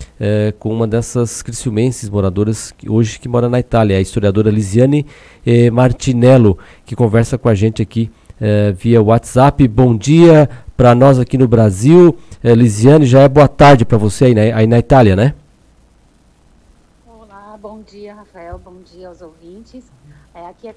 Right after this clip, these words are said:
Speaker 2: quase boa tarde já, faltam quinze minutos <laughs> pra boa tarde.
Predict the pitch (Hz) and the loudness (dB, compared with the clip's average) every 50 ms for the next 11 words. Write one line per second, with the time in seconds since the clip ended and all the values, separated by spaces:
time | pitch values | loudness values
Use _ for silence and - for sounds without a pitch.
0 | _ _ - 226 214 233 254 220 240 226 240 240 247 _ - 220 202 190 190 165 | _ _ -16 -14 -14 -14 -16 -18 -20 -20 -18 -18 -18 _ -16 -16 -16 -16 -16 _
1 | 180 165 185 175 170 170 - 190 185 _ 196 180 175 _ 208 214 220 202 233 226 | _ _ -20 -20 -20 -20 -20 -20 -20 _ -20 -20 _ _ _ -20 -20 _ -20 -20
2 | 233 226 220 202 180 165 _ 180 175 _ - - 220 226 - - 202 180 185 190 | -20 -20 -20 -20 -20 -20 _ -20 -20 _ -20 -20 -20 -18 -14 -14 -12 -10 -8 -8
3 | 196 190 - 202 165 160 160 151 | -8 -8 -6 -6 -6 -6 -6 -8